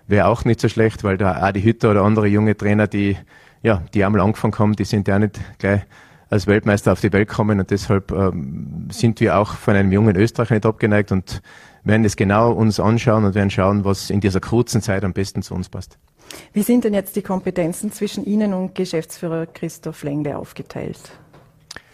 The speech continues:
Speaker 1: Ich hab das alleine gesogen und der Christoph muss immer meine Autos waschen vor der Haustür und, und, und. Na, Spaß. <laughs> Ist ganz klar, also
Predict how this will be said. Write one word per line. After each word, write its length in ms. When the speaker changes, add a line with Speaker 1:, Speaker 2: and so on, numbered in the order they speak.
Speaker 1:
Ich 80
hab 80
das 140
alleine 280
gesogen 400
und 100
der 80
Christoph 400
muss 160
immer 320
meine 260
Autos 300
waschen 300
vor 140
der 120
Haustür 380
und, 160
und, 140
und. 180
Na, 180
Spaß. 400
<laughs> 300
Ist 160
ganz 180
klar, 260
also 360